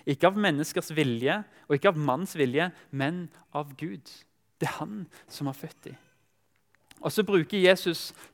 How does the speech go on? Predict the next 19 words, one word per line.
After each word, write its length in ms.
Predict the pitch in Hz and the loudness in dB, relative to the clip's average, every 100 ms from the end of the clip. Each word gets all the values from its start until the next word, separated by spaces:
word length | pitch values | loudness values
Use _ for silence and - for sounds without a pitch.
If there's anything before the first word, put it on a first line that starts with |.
| _ | _
begrepsordet 720 | 170 170 175 - 175 160 156 | 0 4 2 2 -2 0 0
vann 300 | 135 143 185 202 | 2 2 2 -4
og 220 | - 151 151 | -4 -4 -2
ånd. 220 | 143 143 104 - - | -4 -6 -10 -18 -6
Og 80 | 156 | 4
det 80 | 185 180 | 4 6
gjør 240 | 170 208 | 4 4
han 160 | 165 147 170 | 2 0 -2
med 160 | 175 165 | 0 2
vilje 320 | 175 117 135 165 | 2 2 -2 -2
for 160 | 175 | -4
å 20 | 170 | -4
trekke 300 | 160 135 175 | -4 -4 -4
Nikodemus 480 | 165 147 151 165 - | -2 -2 -2 -4 -6
tilbake 400 | 160 127 113 156 | -2 -2 -2 -6
igjen 140 | 151 | -4
til 100 | 143 | -4
Det 80 | 135 | 0
gamle 240 | 131 120 | 0 0